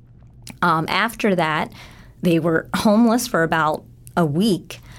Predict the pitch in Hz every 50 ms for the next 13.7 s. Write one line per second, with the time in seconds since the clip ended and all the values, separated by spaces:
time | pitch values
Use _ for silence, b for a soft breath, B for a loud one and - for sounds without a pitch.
0 | B B B B 170 165 165 160 160 160 160 156 147 170 160 170 151 - 196 180
1 | 170 170 160 160 139 170 165 165 165 170 180 - 160 147 - - - 185 175 -
2 | 165 165 156 156 - - 160 160 160 - 170 156 147 156 156 147 151 147 160 156
3 | 151 147 143 - - 156 143 139 143 139 139 - - - 160 143 135 139 139 -
4 | - - - - - - - 190 180 - - - 147 147 147 143 160 147 151 139
5 | 143 151 - 156 156 160 180 - - - - 64 - 240 180 - B B B B
6 | B B B B - - - - - 165 160 - 165 165 220 240 269 285 294 277
7 | - 208 180 160 180 180 180 180 - 190 170 175 175 175 175 175 180 180 - 202
8 | 208 214 240 294 359 392 381 - - 151 151 156 - - - - - - - -
9 | - - - - - - - 143 147 151 170 175 185 190 196 196 196 - 185 185
10 | 185 - 185 180 180 180 175 160 156 165 165 170 170 165 165 156 160 165 - 208
11 | 233 262 254 - - 170 165 165 - - 156 - - 147 - - 180 180 226 -
12 | - 247 - - 185 165 160 165 160 160 180 - B B B B - 190 185 190
13 | 143 - 190 233 269 277 233 180 160 160 156 151 -